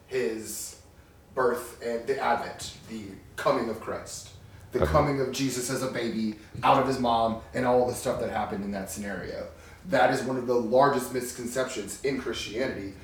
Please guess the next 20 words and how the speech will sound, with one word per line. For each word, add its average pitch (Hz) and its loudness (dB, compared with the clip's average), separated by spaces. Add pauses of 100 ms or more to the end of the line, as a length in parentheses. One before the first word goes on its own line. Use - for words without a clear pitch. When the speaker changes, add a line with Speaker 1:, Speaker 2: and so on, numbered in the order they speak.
(140)
Speaker 1:
because - -4
everyone 123 2
is 110 -6
so 123 -2
focused 123 -6
on 107 0
the 101 -6
where, 110 -2
why, 110 2
and 95 -6
when, 117 0 (580)
not - -2
the, 104 -4 (260)
"This 131 0
was 120 -2
the - 0
birth 107 -2
of 92 -8
Christ." - -4 (880)
Speaker 2:
Mm-hmm. 78 2